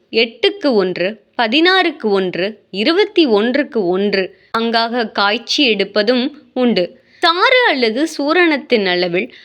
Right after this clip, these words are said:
பதினாறு பங்கு நீர் சேர்த்து குடிநீர் செய்வர். வாந்தியை நிறுத்தும் குடிநீர் இரண்டுக்கு ஒரு பங்கும், பேதியை நிறுத்த எட்டுக்கு ஒரு பங்கும், வியர்வை உண்டாக்க எட்டுக்கு ஒரு பங்கும்,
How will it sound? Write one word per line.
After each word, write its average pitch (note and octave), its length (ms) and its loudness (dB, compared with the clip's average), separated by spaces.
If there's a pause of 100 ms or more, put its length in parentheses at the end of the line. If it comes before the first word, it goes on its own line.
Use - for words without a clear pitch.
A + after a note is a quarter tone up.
(300)
பதினாறு F4+ 600 0
பங்கு E4+ 380 0
நீர் D#4+ 340 4
சேர்த்து G#3 500 0 (480)
குடிநீர் D4+ 520 0
செய்வர். E3+ 440 -2 (400)
வாந்தியை D4+ 760 0
நிறுத்தும் B3 600 0
குடிநீர் B3 560 0 (100)
இரண்டுக்கு G4 600 0 (100)
ஒரு G#3+ 220 4
பங்கும், G3 460 -2 (360)
பேதியை F4+ 720 0
நிறுத்த G3 440 -2 (440)
எட்டுக்கு E4+ 580 -2
ஒரு G#3 260 2
பங்கும், A#3 460 0 (400)
வியர்வை F#4+ 520 2 (100)
உண்டாக்க G#3+ 640 -2 (340)
எட்டுக்கு D#4 580 0
ஒரு A3 240 4
பங்கும், G#3 420 -2